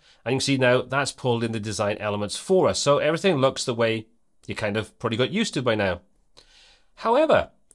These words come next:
what we can also do is we can use an alternative template. So we can enable this, and you can see we can choose our alt template. So let's click on there. We'll come over and we'll say alt. There's our alternative template design.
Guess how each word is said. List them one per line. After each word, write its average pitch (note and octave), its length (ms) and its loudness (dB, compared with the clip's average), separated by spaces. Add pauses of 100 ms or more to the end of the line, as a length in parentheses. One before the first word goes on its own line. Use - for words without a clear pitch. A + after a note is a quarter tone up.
(200)
what F#3 100 0
we F#3+ 80 4
can C#4+ 300 0
also G#3+ 360 2
do G#2 360 0
is D#3 160 -4
we F#3 100 2
can G3+ 220 -2
use A#2+ 240 0
an B2 180 -4
alternative D#3 880 -2
template. G2 600 -4 (340)
So - 140 -4
we E3 100 0
can D#3 220 0 (120)
enable C#3+ 500 0
this, B2+ 420 -2 (360)
and C3 140 0
you C3+ 60 -2
can C3+ 80 -6
see E3 240 0
we C#3 100 0
can C#3 160 -2
choose C#3+ 320 -2
our D#3 220 2
alt G#2 260 -6
template. F#3 540 0 (260)
So - 140 -6
let's D3+ 140 -2
click F#3+ 220 2
on A3 120 0
there. F#3 240 2 (1000)
We'll A#2 100 -8
come D#3+ 160 -2
over F3+ 380 4
and C3 80 -2
we'll C3+ 100 -2
say B2+ 380 0
alt. G3 400 0 (1200)
There's G#2 140 -6
our A#2 100 2
alternative G#2 420 -4
template F#3+ 360 -2
design. G3 480 4